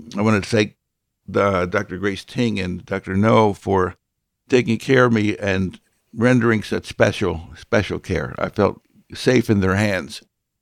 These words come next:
In any case, got admitted to the floor overnight for observation. During the night, I converted and I av-,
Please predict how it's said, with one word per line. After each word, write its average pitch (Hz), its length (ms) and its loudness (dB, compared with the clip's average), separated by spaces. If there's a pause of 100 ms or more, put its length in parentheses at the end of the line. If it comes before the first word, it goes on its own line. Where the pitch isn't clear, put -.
(280)
In 135 140 2
any 170 180 4
case, 120 380 0 (360)
got 110 140 2
admitted 107 340 2
to 107 120 -2
the 90 60 -4
floor 107 300 2
overnight 95 360 0
for 92 120 -4
observation. 98 680 -2
During 92 280 -4
the 90 100 -6
night, 98 320 0
I 87 160 -4
converted 95 680 0
and 87 340 -4 (180)
I 80 260 -2 (160)
av-, 92 200 -4